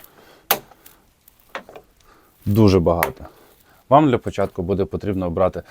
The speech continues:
два, можливо, до чотирьох діаметрів. Це нуль дванадцять, нуль тринадцять, чотирнадцять, шістнадцять.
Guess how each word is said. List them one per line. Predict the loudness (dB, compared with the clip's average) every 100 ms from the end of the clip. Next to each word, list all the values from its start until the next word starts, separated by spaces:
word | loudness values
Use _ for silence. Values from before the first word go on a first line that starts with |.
| -20 _
два, | 2 4 4 2
можливо, | -6 -2 0 0 -2 0
до | 2
чотирьох | 2 -2 0 0 0 -2 -4
діаметрів. | 0 0 -2 -6 -10
Це | -4 -2 -2 -6 -20 -20 _ 0
нуль | 2
дванадцять, | 4 2 4 4 2 -6 -4
нуль | -4
тринадцять, | -4 -2 0 0 -2 -14
чотирнадцять, | -12 0 2 2 -4 -12
шістнадцять. | -10 -8 -8 -12 -14